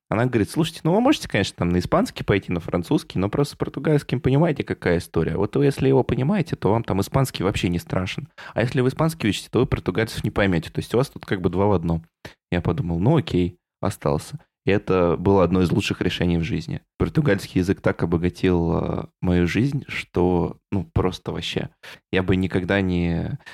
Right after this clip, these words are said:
начал разбираться в босса-нове и понимать её слова и всю глубину. Я бы никогда не, не ездил бы в Португалию реально каждый год. Вот только из-за пандемии в этом году я туда не поехал.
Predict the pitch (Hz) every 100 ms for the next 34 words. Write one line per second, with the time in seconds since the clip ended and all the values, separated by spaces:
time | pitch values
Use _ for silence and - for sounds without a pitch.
0 | - - 95 95 87 87 - 92 - 87
1 | 85 87 - 90 98 120 92 - 87 87
2 | 85 85 82 - 87 87 85 - 82 -
3 | 82 87 85 85 92 85 85 82 87 85
4 | 87 87 - _ _ - 98 101 - 92
5 | 76 107 113 101 87 87 - 92 - 90
6 | 107 123 87 82 78 76 - 87 - 85
7 | - - - 98 98 90 - - 90 87
8 | 87 85 85 - 85 82 78 78 - 87
9 | 85 - 82 82 - -